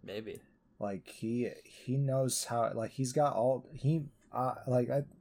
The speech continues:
Speaker 2: you know, they don't explicitly say, but he's ma-, he makes all the toys in his shop, and there's a bunch of, you know, those old clocks that have
Speaker 1: Jesus.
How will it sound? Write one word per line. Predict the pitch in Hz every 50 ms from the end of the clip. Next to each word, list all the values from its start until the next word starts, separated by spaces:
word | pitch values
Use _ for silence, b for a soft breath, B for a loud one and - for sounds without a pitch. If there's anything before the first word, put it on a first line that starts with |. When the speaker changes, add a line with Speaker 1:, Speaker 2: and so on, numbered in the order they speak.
| - - - _ _ - 160
Speaker 2:
you | 139 123
know, | 107 101 104
they | 110 117
don't | 117 107 95
explicitly | 85 - - - - - 143 139 - - 113 104 107 101
say, | 95 - - - 101 98 104
but | 101 104
he's | 107 113 107 104
ma-, | 123 139 156 160 147 135
he | - 120 143
makes | 165 185 180 139 -
all | 143 135 117
the | 104 -
toys | - 131 139 131 123 101
in | 101 87
his | 87 85
shop, | - - - 127 117 107 98 - - _ b b b b b b b b b b _
and | - 120 120 117 113 110 107 - 101 101 - _
there's | 127 120 117 113 104
a | 113
bunch | 101 - 131 127 127 123 -
of, | 131 127 120 113 110 101 - - - -
you | 139 127 120
know, | 104 98 98 101 101 101 101 104
those | 107 104 101 101 95 - - - - - _ _ _ _ _ _ _ _
old | - 110 107 101 -
clocks | - - 151 151 127 107 110 120 - - - -
that | - 107 101 101 101 - - - b b b b b b b
have | - 123 117 110 107 98
Speaker 1:
Jesus. | - - - - - - - - -